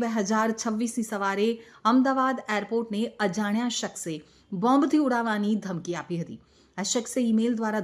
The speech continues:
ધમકી આપીને જણાવ્યું હતું કે એરપોર્ટના લગેજ સેક્શનમાં બોમ્બ છે, જે બ્લાસ્ટ થશે. તો ઈમેલ મળતા સુરક્ષા એજન્સીઓ દ્વારા તપાસ કરવામાં આવી હતી, પરંતુ કંઈ જ ન મળતા ખોટો મેસેજ જાહેર કરવામાં આવ્યો હતો. આ અંગે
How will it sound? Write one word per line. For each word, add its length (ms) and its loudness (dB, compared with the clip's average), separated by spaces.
ધમકી 320 -4
આપીને 360 -2
જણાવ્યું 420 -2
હતું 160 -6
કે 100 -4
એરપોર્ટના 420 -4
લગેજ 420 -2
સેક્શનમાં 760 -6
બોમ્બ 320 0
છે, 100 -6
જે 280 2
બ્લાસ્ટ 500 -4
થશે. 220 -8
તો 100 10
ઈમેલ 260 8
મળતા 260 4
સુરક્ષા 440 0
એજન્સીઓ 460 2
દ્વારા 260 2
તપાસ 400 0
કરવામાં 340 2
આવી 180 2
હતી, 200 0
પરંતુ 320 0
કંઈ 220 2
જ 80 0
ન 140 -2
મળતા 260 -4
ખોટો 220 -4
મેસેજ 480 -6
જાહેર 260 -6
કરવામાં 340 -4
આવ્યો 220 -8
હતો. 100 -14
આ 160 10
અંગે 240 8